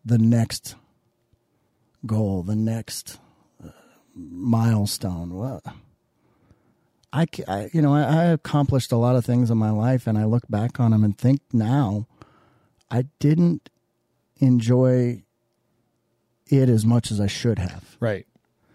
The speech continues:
Speaker 1: And that sucks.
Speaker 2: Yeah.
Speaker 1: That sucks.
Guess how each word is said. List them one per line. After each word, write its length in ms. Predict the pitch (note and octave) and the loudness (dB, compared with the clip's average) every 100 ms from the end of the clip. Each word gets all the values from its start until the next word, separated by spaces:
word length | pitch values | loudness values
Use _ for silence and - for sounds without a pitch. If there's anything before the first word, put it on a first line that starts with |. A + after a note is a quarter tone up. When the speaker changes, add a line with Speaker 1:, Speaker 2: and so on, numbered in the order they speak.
| _ _ | _ _
Speaker 1:
And 100 | D3 | -2
that 100 | F3+ | 0
sucks. 540 | - - D#2+ - - - _ | 0 -4 -4 -8 -20 -20 _
Speaker 2:
Yeah. 260 | C3 A2 F#2+ _ _ _ _ _ _ | -4 -4 -6 _ _ _ _ _ _
Speaker 1:
That 180 | C#3+ C#3 | -4 -4
sucks. 540 | - F#2+ - - - | -4 -8 -12 -18 -20